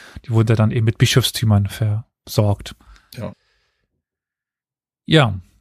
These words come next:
Speaker 1: genau, die Ultimogenitur gibt es, die ist aber selten, was es aber n-, insbesondere im Früh- und Spätmittelalter noch gibt und dann in Russland auch ganz viel. Ist ein bisschen abseits der klassischen Familie, eher der Gro-, der Großfamilie, äh, im dynastischen Zusammenhang. Das ist das sogenannte Senioratsprinzip.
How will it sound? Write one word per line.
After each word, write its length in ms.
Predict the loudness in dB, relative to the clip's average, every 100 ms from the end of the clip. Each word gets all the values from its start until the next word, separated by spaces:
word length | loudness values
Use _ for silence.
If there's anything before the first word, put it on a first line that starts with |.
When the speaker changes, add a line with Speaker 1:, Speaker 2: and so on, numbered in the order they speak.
| _
Speaker 1:
genau, 320 | -16 -2 0 2
die 120 | 0
Ultimogenitur 680 | -2 2 2 2 0 2 -2
gibt 180 | -2
es, 80 | -4
die 100 | -4
ist 80 | -4
aber 140 | -2
selten, 480 | 2 4 4 2 0
was 180 | 0 -2
es 60 | -2
aber 180 | 0
n-, 600 | 0 0 -6 -12 -18 -20 -2
insbesondere 500 | -2 0 2 4 2
im 60 |
Früh- 220 | 0 -2 -2
und 120 | -2
Spätmittelalter 540 | 0 0 -2 -2 -2
noch 160 | -2 0
gibt 280 | -2 -2 -4
und 80 |
dann 100 | -6
in 120 | -4 -4
Russland 440 | -2 -2 -2 -2
auch 120 | -2
ganz 200 | -4 -4
viel. 320 | -2 0 0 -4 _ _ _ _ _ _
Ist 140 | -14 -4
ein 40 |
bisschen 160 | -4 0
abseits 400 | -2 2 0 0
der 120 | -6
klassischen 560 | 0 0 0 -2 -2 2
Familie, 500 | 4 4 4 2 0
eher 240 | 0 0
der 100 | 0
Gro-, 320 | -6 -2 -2
der 160 | 0 -2
Großfamilie, 960 | 0 2 2 2 0 2 0 0 0 -4 -20 -20 _ _ _ _ _ _
äh, 260 | -2 0 0
im 80 |
dynastischen 560 | 0 4 4 2 -2 -2
Zusammenhang. 640 | 0 0 2 0 -2 -2
Das 160 | -6 -10
ist 120 | -6
das 100 | -2
sogenannte 340 | 0 0 0
Senioratsprinzip. 1080 | 2 4 4 4 2 0 -2 -2 -2 -8 -10